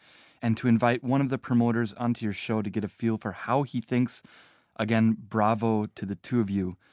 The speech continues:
And then she writes, "I can relate to this experience. I had a personal trainer, um, who morphed during my tenure with him,"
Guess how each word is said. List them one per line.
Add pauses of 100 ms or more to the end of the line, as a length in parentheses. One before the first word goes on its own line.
(280)
And
then
she
writes,
"I
can
relate
to
this
experience. (580)
I
had
a
personal
trainer, (640)
um, (120)
who
morphed
during
my
tenure
with
him,"